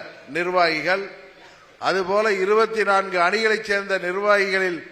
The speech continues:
பெரும்பாலான அணிகளுக்கெல்லாம் நிர்வாகிகள் இருக்கிறார்களே, கிளைக்கழகங்களிலே, கிராமங்களிலே அந்த கிளைக்கழக அமைப்பு அப்படியே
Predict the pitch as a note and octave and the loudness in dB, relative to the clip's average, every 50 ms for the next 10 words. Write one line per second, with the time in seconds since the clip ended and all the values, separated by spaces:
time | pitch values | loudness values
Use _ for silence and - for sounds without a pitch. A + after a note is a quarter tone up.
0 | - - - E3 F3 F#3+ G#3 G#3 G3+ G#3 G3+ G3 F#3+ F#3 F3 F#3 G3+ G#3 G#3 G#3 | -20 -12 -6 -4 -4 -4 -4 -2 2 2 4 4 4 2 0 0 0 0 0 0
1 | G3+ F#3 - F#3+ G3 F#3+ F#3+ G3+ G#3 G3+ F3+ F3 F3 G3+ G#3+ G#3+ G#3 G3 F#3 F#3+ | -2 -4 -4 -4 -4 0 2 0 0 0 0 -4 -2 2 4 4 4 4 2 0
2 | F3+ F3+ F3+ F#3 F#3 F3 F3+ F#3+ F#3 F3+ F3 E3+ D3+ E3+ F3 F#3 F#3 F3 - - | -2 -2 -4 -4 -6 -6 -2 0 2 2 2 0 0 2 2 2 2 0 -4 -12
3 | - - - - - - - - _ _ _ _ _ _ _ _ _ _ _ _ | -16 -18 -20 -20 -20 -20 -20 -20 _ _ _ _ _ _ _ _ _ _ _ _
4 | _ _ - - F#3 G3 G#3+ A3+ G#3+ A3 A3 G#3 G#3 G3+ F#3 G3 G3 F#3+ F#3 F#3 | _ _ -8 -4 -2 2 2 2 2 2 0 2 2 2 0 0 -6 -4 -4 -2
5 | F#3 F#3+ F#3 F#3+ F#3 F#3 E3+ E3 - - - - - D#3 E3+ F#3 G3+ G#3+ G#3+ G#3+ | -2 0 0 2 2 2 0 0 -4 -10 -16 -10 -4 0 4 6 6 6 6 4
6 | G#3 G3+ G3 F#3+ F#3+ F#3 F#3 F3 F3 E3+ D#3+ D3+ - - - - - - - - | 0 -2 -2 -2 0 0 2 2 2 2 2 0 -4 -10 -16 -20 -20 -20 -20 -20
7 | - _ _ _ _ _ _ _ _ _ _ - C3 D#3+ F3+ F#3 F3 E3+ E3 E3 | -20 _ _ _ _ _ _ _ _ _ _ -6 -4 -4 -4 0 2 4 4 4
8 | D#3 D3 C3 - - - - - - - _ - - F3+ G3+ G#3+ G#3 G3+ G3+ G3+ | 2 0 -2 -10 -16 -20 -20 -20 -20 -20 _ -4 2 4 4 4 4 4 2 2
9 | G3 D#3+ F3+ F3+ E3+ F3 F3+ F3 F3 F3 F3 E3+ E3 D#3 D3 - - - - - | 2 4 4 4 4 4 2 0 -2 0 0 2 2 2 0 -4 -10 -16 -18 -20
10 | - - - - _ _ _ - - C#3 D3 - F3+ F#3 F3+ F3+ F#3 F#3+ F#3+ | -20 -20 -20 -20 _ _ _ -8 -6 -6 -4 0 0 2 2 4 4 4 4